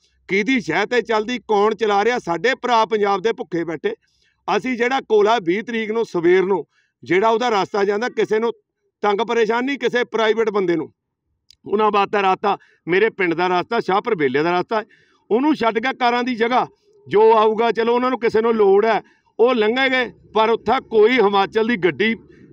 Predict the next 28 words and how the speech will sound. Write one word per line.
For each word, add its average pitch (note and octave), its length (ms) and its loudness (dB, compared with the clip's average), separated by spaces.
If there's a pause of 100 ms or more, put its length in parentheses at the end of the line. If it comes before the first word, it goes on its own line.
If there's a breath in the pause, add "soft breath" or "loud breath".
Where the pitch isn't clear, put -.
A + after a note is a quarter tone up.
(100)
ਉਹ A3 120 4
ਸੀਮੈਂਟ F#3+ 400 -2
ਓਵਰਲੋਡ A#3 440 0
ਲੈ B3+ 140 -2
ਕੇ B3 120 -2
ਨਾ B3 120 0
ਆ A#3+ 80 2
ਜੇ, B3 200 -2 (400 soft breath)
ਕੋਲਾ G3+ 320 4
ਭਰਨ B3 300 -2
ਆ A3+ 140 2
ਜੇ B3+ 140 -2
ਵੀਹ G3+ 300 -2
ਤਰੀਕ B3+ 260 -4
ਸਵੇਰ G3 380 2
ਨੂੰ, G3+ 200 -2 (380 soft breath)
ਜਿਹੜਾ A3 320 4
ਅਸੀਂ G3 200 -2
ਉੱਥੇ G3 240 -2 (120)
ਬਿਲਕੁਲ C4+ 460 -2
ਪੂਰਨ C4+ 440 -2
ਪੱਕੇ A#3+ 440 -4
ਤੌਰ A3 240 -4
ਤੇ G#3+ 140 -2
ਧਰਨਾ G3+ 320 -2
ਦੇਣ G3 200 2
ਲੱਗੇ, G#3+ 280 -2 (440 soft breath)
ਕਿਉਂਕਿ B3 540 0